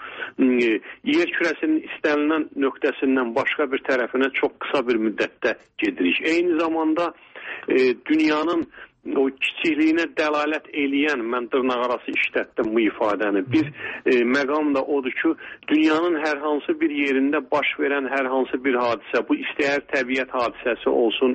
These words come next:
istər, e, cəmiyyətlə bağlı, xüsusən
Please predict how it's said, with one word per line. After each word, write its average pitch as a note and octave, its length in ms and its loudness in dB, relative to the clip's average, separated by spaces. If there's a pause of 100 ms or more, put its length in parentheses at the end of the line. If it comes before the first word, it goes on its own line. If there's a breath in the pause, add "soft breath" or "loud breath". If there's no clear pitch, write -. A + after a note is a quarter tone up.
istər, C#3+ 400 -2
e, A2+ 220 0 (100)
cəmiyyətlə B2 640 0 (100)
bağlı, A2+ 380 0 (480 loud breath)
xüsusən D3+ 340 0